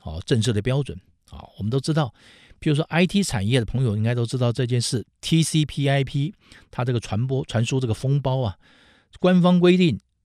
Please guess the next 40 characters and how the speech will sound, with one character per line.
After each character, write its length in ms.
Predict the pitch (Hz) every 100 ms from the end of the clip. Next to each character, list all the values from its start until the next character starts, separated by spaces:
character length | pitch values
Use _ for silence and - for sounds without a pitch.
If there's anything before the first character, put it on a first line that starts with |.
| _
七 160 | - 156
层 180 | 120 92 - _ _
啊， 340 | - 90 87 _ _
就 80 | 127
是 60 | 110
这 100 | 104
个 80 | 101
seven 440 | 135 131 131 113
layers。 440 | 123 113 82 - - _ _ _ _
但 140 | 170 160
是 120 | 170
我 120 | 107
们 100 | 123
知 100 | 160
道， 220 | 156 139 -
一 120 | - 156
般 180 | 156 156
I 200 | 151 151
T 100 | 160
产 220 | - 95
业 140 | 113
呢， 120 | 90 101 _ _
只 160 | 101
用 140 | 143 139
五 120 | 85
层 300 | - 82 95 _ _
啊， 160 | 135 98
其 160 | -
他 100 | 123
两 160 | 151 101
层 140 | 117
不 80 | 113
用。 140 | 190 - - _ _ _ _ _
所 80 | 202
以 20 |
这 120 | 220
个 40 | 196
五 240 | 147 120
层 240 | 110 117 151
呢 240 | 190